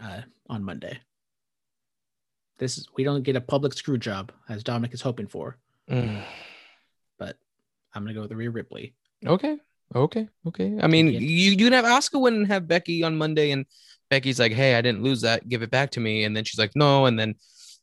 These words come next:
Speaker 2: fight.
Speaker 1: I, I mean, you can go either which way. I'm excited to see what these, uh, women can do. Possibly, uh, better. But I know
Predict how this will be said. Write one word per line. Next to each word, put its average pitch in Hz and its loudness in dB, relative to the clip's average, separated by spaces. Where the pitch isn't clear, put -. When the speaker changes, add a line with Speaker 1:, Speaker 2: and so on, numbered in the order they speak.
Speaker 2:
fight. - -2
Speaker 1:
I, - -14
I 123 -6
mean, 131 -4
you 143 -4
can 175 -6
go 170 2
either 156 2
which 139 0
way. - -12
I'm 135 0
excited 160 2
to 151 2
see 151 2
what 123 2
these, 127 0
uh, 113 -4
women 113 -4
can 117 -8
do. 226 6
Possibly, 120 -6
uh, 117 -6
better. 151 0
But 156 0
I 143 0
know 165 4